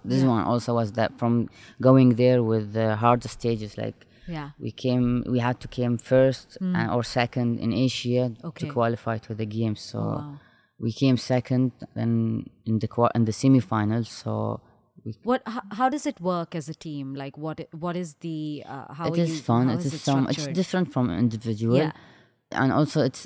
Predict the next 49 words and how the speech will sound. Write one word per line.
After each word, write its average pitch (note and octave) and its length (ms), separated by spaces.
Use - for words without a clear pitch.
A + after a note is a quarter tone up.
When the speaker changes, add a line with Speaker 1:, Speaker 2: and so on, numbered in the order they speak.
Speaker 1:
it's - 220
a A#2 80
bit B2+ 220
hard B2+ 340
because A#2+ 400
Speaker 2:
Mm-hmm. E3+ 100
Speaker 1:
you C3 80
know C3+ 220
that, - 160
like, A2+ 200
your B2 260
team B2+ 260
is G#2+ 180
relying A#2 560
on A2+ 120
you, A2+ 360
so - 160
you, G#2 200
Speaker 2:
Yeah. D#3 160
Speaker 1:
you G#2+ 180
need B2+ 200
to A#2 120
get A2 300
up A#2 180
and G#2 300
do A#2 140
whatever A2 600
you A2+ 60
have A#2 280
to. - 120
Even, A2+ 320
like, G#2+ 140
if - 60
I'm B2 120
dying, C3+ 420
and A#2 280
it's A2 160
not, B2+ 240
uh, E2 200
only A#2 280
me. A2 200
Speaker 2:
Yeah. D#3+ 180
Speaker 1:
There A#2 100
is A2+ 140
a A#2+ 60
team A2+ 400
behind A2 360
me. A2 100
They, G#2 320